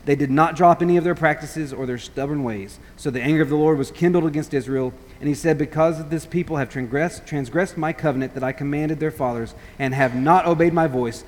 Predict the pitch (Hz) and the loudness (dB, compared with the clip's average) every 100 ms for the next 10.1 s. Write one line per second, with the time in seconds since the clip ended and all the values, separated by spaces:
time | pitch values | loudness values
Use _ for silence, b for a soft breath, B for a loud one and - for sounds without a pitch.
0 | B B 147 151 143 147 196 180 165 151 | B B 4 6 6 6 8 6 6 2
1 | 151 147 147 147 143 147 139 135 135 143 | 4 4 8 6 4 -2 0 0 -2 -2
2 | 156 135 135 143 - 143 113 113 139 135 | -2 0 -2 -2 -4 -8 -6 0 0 0
3 | 151 131 135 139 127 139 120 104 98 95 | -6 -4 -4 -4 -6 -4 -4 -4 -6 -10
4 | B B 135 131 143 131 120 - - 185 | B B -4 0 0 0 -6 -12 -2 0
5 | 190 - 160 156 143 156 143 135 135 123 | 0 -2 -4 -2 0 0 2 4 4 2
6 | 120 117 120 B B 135 151 151 147 135 | -2 -4 -6 B B -2 2 4 4 2
7 | - 156 - 160 131 120 139 175 190 175 | -2 -6 0 2 2 2 6 6 6 0
8 | 165 165 165 151 156 160 160 156 127 139 | 2 2 0 0 -2 0 0 0 -2 -4
9 | 151 151 151 147 156 - 135 131 123 110 | 0 0 -2 -2 -4 -4 -6 -6 -6 -8